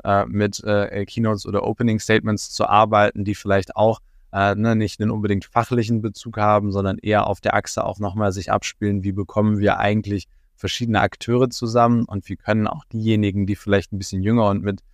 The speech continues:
äh, innovativeren Ideen unterwegs sind, dort auch Gehör finden, sei es bei Kostenträgern oder eben in der Politik.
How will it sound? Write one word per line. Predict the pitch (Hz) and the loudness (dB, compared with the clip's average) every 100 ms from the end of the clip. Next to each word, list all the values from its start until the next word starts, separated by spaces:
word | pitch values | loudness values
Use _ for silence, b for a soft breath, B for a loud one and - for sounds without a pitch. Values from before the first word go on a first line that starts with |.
| _ _ | _ _
äh, | 95 | -2
innovativeren | 104 104 98 - 113 104 104 | 0 2 2 0 0 2 0
Ideen | 98 110 127 | 2 2 4
unterwegs | 104 98 98 101 95 | 2 0 0 0 -2
sind, | - 98 | -4 0
dort | 98 | 2
auch | 95 - | 0 -2
Gehör | 107 90 117 | -4 2 4
finden, | 117 - 98 - 95 | 2 -2 -2 -2 -2
sei | 95 | 0
es | 95 | 0
bei | - 92 | -2 -2
Kostenträgern | 113 - 101 - 98 98 95 | -2 -2 -8 -2 0 2 0
oder | 98 95 | 0 0
eben | 95 92 | 0 -2
in | 92 | -2
der | 92 | -4
Politik. | 85 95 95 - 117 - | -4 -6 -6 -4 -6 -6